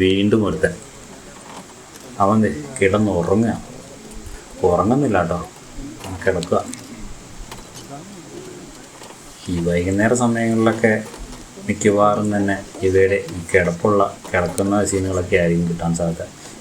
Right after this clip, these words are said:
രാവിലെയാണ് ആക്ടിവിറ്റി അല്ലെങ്കിൽ മൂവ്മെൻറ്റ്സ്, ക്രോസിങ് ഒക്കെ നമുക്ക് കൂടുതലായി കിട്ടുന്നത്. പിന്നെ അല്ലെങ്കിൽ വെള്ളം കുടിക്കാൻ വരുന്നത് വെള്ളത്തിലായിരിക്കും, അല്ലെങ്കിൽ ഇതുപോലെ എവിടെയെങ്കിലും കിടക്കുകയായിരിക്കും. കാരണം അവൻ്റെ ഒരു ക്ലോസപ്പ് ഷോട്ട് അങ്ങ് എടുത്താട്ടോ. അത് തന്നെയല്ല, സിക്സ് ഹൺഡ്രഡ് ലെൻസ്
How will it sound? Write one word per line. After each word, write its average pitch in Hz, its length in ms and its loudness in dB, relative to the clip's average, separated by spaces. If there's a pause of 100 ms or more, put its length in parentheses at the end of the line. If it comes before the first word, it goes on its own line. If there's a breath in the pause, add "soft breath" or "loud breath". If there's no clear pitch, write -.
(180)
രാവിലെയാണ് 113 600 4 (100)
ആക്ടിവിറ്റി 95 460 -4 (220)
അല്ലെങ്കിൽ 90 300 -2 (300)
മൂവ്മെൻറ്റ്സ്, 107 640 2
ക്രോസിങ് 101 520 2 (220)
ഒക്കെ - 220 -4
നമുക്ക് 85 280 -2
കൂടുതലായി 90 480 2
കിട്ടുന്നത്. 82 300 -6 (340 loud breath)
പിന്നെ 92 200 0
അല്ലെങ്കിൽ 95 220 4
വെള്ളം 95 260 2
കുടിക്കാൻ 98 340 2
വരുന്നത് 90 260 -2
വെള്ളത്തിലായിരിക്കും, 92 800 0
അല്ലെങ്കിൽ 87 240 -2
ഇതുപോലെ 92 260 0
എവിടെയെങ്കിലും 90 340 -2
കിടക്കുകയായിരിക്കും. 85 600 -2 (1200)
കാരണം 107 220 0
അവൻ്റെ 98 240 0
ഒരു 95 80 2 (120)
ക്ലോസപ്പ് 101 760 2
ഷോട്ട് 95 240 0
അങ്ങ് 90 160 0
എടുത്താട്ടോ. 82 400 -2 (1000)
അത് 85 160 4
തന്നെയല്ല, 104 360 4
സിക്സ് - 220 2
ഹൺഡ്രഡ് 98 260 2
ലെൻസ് 98 240 2